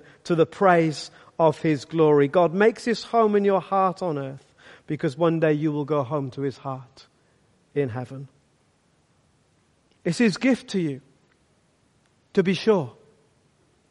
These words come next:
That's his, you can't work it up. You can't dance yourself into a frenzy. Can't wave a flag. Can't raise your hands. Can't sing a song.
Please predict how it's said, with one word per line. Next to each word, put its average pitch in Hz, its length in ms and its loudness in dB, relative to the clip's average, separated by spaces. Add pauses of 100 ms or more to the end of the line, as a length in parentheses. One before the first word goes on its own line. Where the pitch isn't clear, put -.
(140)
That's 240 200 2
his, 254 240 4
you 247 200 -2
can't 254 260 6
work 247 260 4
it 240 120 2
up. 214 240 0 (840)
You 151 60 -14
can't 220 260 4
dance 226 340 2
yourself 220 380 2
into 220 280 2
a 214 40 4
frenzy. 180 480 0 (960)
Can't 196 220 2
wave 214 180 6
a 220 80 0
flag. 208 420 0 (1600)
Can't 185 200 -6
raise 208 240 2
your 214 120 2
hands. 175 340 0
Can't 180 240 0
sing 208 220 -6
a - 20 -4
song. 139 400 -10